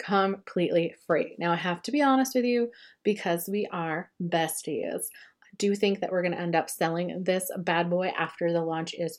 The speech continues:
over, or even, like, if you invest in Love Your List, it might be an upsell. But again, today,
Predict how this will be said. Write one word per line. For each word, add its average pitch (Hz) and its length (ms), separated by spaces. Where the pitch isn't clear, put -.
over, 269 460
or 262 320
even, 240 320
like, 190 380
if 202 160
you 208 100
invest 185 320
in 185 160
Love 175 160
Your 175 100
List, 170 300
it 180 80
might 170 220
be 180 100
an 175 240
upsell. 156 540
But 190 120
again, 190 400
today, 214 600